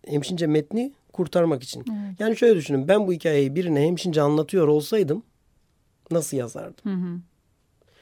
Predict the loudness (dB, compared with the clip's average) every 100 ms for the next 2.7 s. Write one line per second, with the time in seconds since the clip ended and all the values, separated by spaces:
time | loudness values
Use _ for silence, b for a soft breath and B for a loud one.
0 | b b -12 -2 -2 0 -4 -8 _ _
1 | _ -4 -2 0 -2 -4 -2 -4 -6 -6
2 | -6 -4 -4 -2 0 0 -2